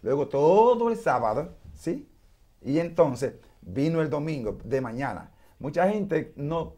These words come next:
quieren entender eso, sino que dicen, otros dicen que no, que fue sábado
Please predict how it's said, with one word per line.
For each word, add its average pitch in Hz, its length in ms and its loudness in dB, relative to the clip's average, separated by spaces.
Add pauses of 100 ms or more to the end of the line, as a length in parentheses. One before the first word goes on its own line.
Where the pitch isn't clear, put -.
(120)
quieren 185 340 0
entender 135 540 -4
eso, 175 360 -6 (580)
sino 143 400 -4
que 156 200 0
dicen, 165 400 -4
otros 156 240 -2
dicen 165 200 -6
que 147 100 -2
no, 151 240 -4
que 139 100 -4
fue 147 180 -2
sábado 151 520 -2